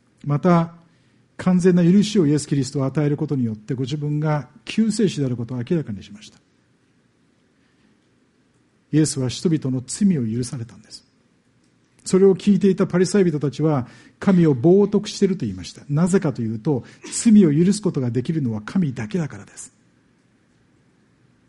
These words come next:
だから、イエス・キリストの主張をよく彼らは理解したんです。そして、イエスに彼らは逆らいました。四つ目の証拠として言えることっていうのは、完全な証言です。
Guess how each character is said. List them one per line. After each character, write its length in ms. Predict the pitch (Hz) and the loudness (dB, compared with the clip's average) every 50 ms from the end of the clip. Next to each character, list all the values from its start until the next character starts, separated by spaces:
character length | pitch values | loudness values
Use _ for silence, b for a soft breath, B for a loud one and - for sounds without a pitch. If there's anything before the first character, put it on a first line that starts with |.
| _ _ _ - | _ _ _ 0
だ 100 | 185 185 | 0 2
か 100 | 175 185 | 4 4
ら、 60 | 170 | 6
イ 80 | 170 190 | 6 6
エ 60 | 208 | 4
ス・ 80 | 202 208 | 4 2
キ 80 | 208 | 2
リ 100 | 175 180 | 2 2
ス 100 | 170 - | 0 0
ト 80 | - 196 | -2 -2
の 100 | 175 165 | 0 -2
主 180 | - - - | -2 -4 -2
張 180 | - 202 196 190 | 2 2 4 4
を 100 | 196 185 | 4 4
よ 300 | 170 180 196 208 214 214 | 6 4 4 4 4 2
く 120 | 214 214 | 0 -2
彼 220 | 190 - 208 214 202 | -4 0 2 2 2
ら 120 | 165 151 | 2 2
は 60 | 139 | 2
理 140 | 135 156 196 | 2 2 2
解 200 | 190 180 139 123 | 2 0 -2 -2
し 80 | 117 - | -4 -8
た 80 | 120 | -10
ん 80 | 107 92 | -12 -12
で 80 | 87 82 | -12 -16
す。 160 | - - _ _ _ _ _ _ _ _ _ _ _ _ _ _ _ _ _ _ _ _ _ _ _ _ _ _ _ _ | -18 -20 _ _ _ _ _ _ _ _ _ _ _ _ _ _ _ _ _ _ _ _ _ _ _ _ _ _ _ _
そ 160 | - - - 170 | -12 -6 -6 -6
し 100 | - - | -6 -4
て、 480 | - - 190 180 165 139 120 110 - - _ _ _ - | -2 0 2 2 2 2 0 -4 -6 -12 _ _ _ 0
イ 80 | 160 | 0
エ 80 | 151 143 | 2 2
ス 160 | - - 139 | 0 -2 -2
に 420 | 131 143 156 147 135 113 104 107 - _ b b b b b b b b | -2 0 0 0 0 0 -2 -4 -12 _ b b b b b b b b
彼 160 | - 127 113 | -8 -6 -6
ら 80 | 107 98 | -6 -6
は 80 | 90 | -8
逆 280 | 90 - - 120 120 123 | -10 -10 -10 -6 -6 -4
ら 60 | 117 | -4
い 80 | 113 107 | -4 -4
ま 100 | 101 92 | -6 -8
し 80 | - | -12
た。 100 | - _ - _ _ _ _ _ _ _ _ _ _ _ _ _ _ _ _ _ _ _ _ _ b b b b b b b b b b b - | -18 _ -20 _ _ _ _ _ _ _ _ _ _ _ _ _ _ _ _ _ _ _ _ _ b b b b b b b b b b b -4
四 100 | 160 147 | -4 -4
つ 120 | - - | -2 0
目 80 | 175 175 | 0 0
の 80 | 151 | 0
証 160 | 135 - 151 | 0 -2 -2
拠 100 | 143 160 | -2 -2
と 60 | 147 147 | -6 -6
し 80 | - | -4
て 80 | - 151 | -2 0
言 80 | 143 147 | 0 0
え 20 | |
る 80 | 147 147 | 0 -2
こ 80 | 143 | -4
と 100 | 143 156 | -4 -6
っ 40 | 143 | -6
て 100 | - - | -6 -4
い 40 | 127 | -4
う 40 | 110 | -4
の 100 | 113 120 | -2 -2
は、 220 | 127 131 120 110 | -2 -2 -4 -6
完 240 | 107 - 151 147 143 | -6 -6 -4 -4 -4
全 140 | 135 151 147 | -4 -4 -4
な 100 | 147 139 | -4 -6
証 180 | - - 160 | -6 -6 -6
言 180 | 156 160 160 127 | -4 -4 -6 -6
で 80 | 98 95 | -6 -8
す。 140 | - - | -12 -16